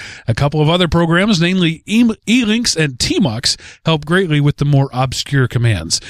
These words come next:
Tmux is a terminal multiplexer for when you're stuck at the command prompt, and Elinks is a terminal-based web browser.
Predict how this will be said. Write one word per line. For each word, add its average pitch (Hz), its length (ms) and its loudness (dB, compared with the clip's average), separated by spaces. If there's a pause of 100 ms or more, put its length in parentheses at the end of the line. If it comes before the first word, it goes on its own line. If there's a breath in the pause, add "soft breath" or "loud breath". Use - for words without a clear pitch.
(240 loud breath)
Tmux 208 400 2
is 151 100 2
a 151 60 2
terminal 240 480 0
multiplexer 160 840 0
for 151 140 0
when 143 140 2
you're 135 120 2
stuck - 440 -4
at 156 80 0
the - 40 -2
command 160 380 2
prompt, 90 340 -6 (320 loud breath)
and 120 140 2
Elinks 185 500 2
is 139 140 2
a 131 60 0
terminal-based 151 720 0
web 185 340 -2
browser. 101 420 -2